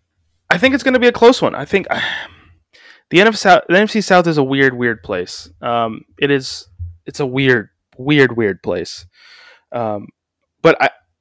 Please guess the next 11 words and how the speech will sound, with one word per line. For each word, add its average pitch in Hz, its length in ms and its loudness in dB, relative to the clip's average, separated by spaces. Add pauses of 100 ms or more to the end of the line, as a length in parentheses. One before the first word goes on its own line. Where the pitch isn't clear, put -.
(260)
I 151 160 2
think 156 560 -6 (880)
something 151 400 -4
is 180 100 -6
telling 131 300 -2
me 131 100 -4
that 123 220 0 (640)
the 135 100 -2
Bucs 139 380 2
just - 280 -6
can't 143 320 -6